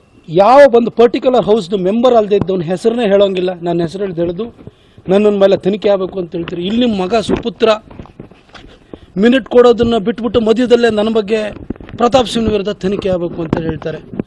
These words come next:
ಸರ್, ನೆನ್ನೆ ಘಟನೆನೇ ತಗೊಳ್ಳಿ ಸರ್. ಆರೂವರೆ ಕೋಟಿ ರೂಪಾಯಿ ಚೆಕ್ ಬೌನ್ಸ್ ಮಾಡಿದ್ದು ನಿಮ್ಮ ಸಂಪುಟದಲ್ಲಿ ಸಚಿವ ಆಗಿರುವಂಥ ಮಧು ಬಂಗಾರಪ್ಪನವರು. ಆರು ತಿಂಗಳು ಜೈಲು ಸ-, ಸಜೆಗೆ ಒಳಗಾಗಿರೋದು ಮಧು ಬಂಗಾರಪ್ಪನವರು.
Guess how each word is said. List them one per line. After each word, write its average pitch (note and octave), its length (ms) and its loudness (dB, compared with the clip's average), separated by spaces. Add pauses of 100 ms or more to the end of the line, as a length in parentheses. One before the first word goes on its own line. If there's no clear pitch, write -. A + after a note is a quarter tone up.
(720)
ಸರ್, B3+ 300 2 (760)
ನೆನ್ನೆ D#4+ 360 8
ಘಟನೆನೇ A#3+ 420 4
ತಗೊಳ್ಳಿ F#3+ 300 2
ಸರ್. F3+ 200 -4 (1400)
ಆರೂವರೆ D4+ 480 8
ಕೋಟಿ C#4 320 4
ರೂಪಾಯಿ C4 320 4
ಚೆಕ್ D4 360 0
ಬೌನ್ಸ್ D#4 300 4
ಮಾಡಿದ್ದು C4 520 2
ನಿಮ್ಮ B3+ 260 2 (280)
ಸಂಪುಟದಲ್ಲಿ A#3+ 680 0
ಸಚಿವ G#3+ 340 0
ಆಗಿರುವಂಥ F3+ 540 -2
ಮಧು D3+ 320 -4
ಬಂಗಾರಪ್ಪನವರು. F#2+ 840 -12 (1400)
ಆರು D#4 280 8
ತಿಂಗಳು D4 360 4
ಜೈಲು C4+ 400 4
ಸ-, B3+ 100 0
ಸಜೆಗೆ A3+ 500 2
ಒಳಗಾಗಿರೋದು G3+ 580 4
ಮಧು F3+ 300 2
ಬಂಗಾರಪ್ಪನವರು. B2 920 -10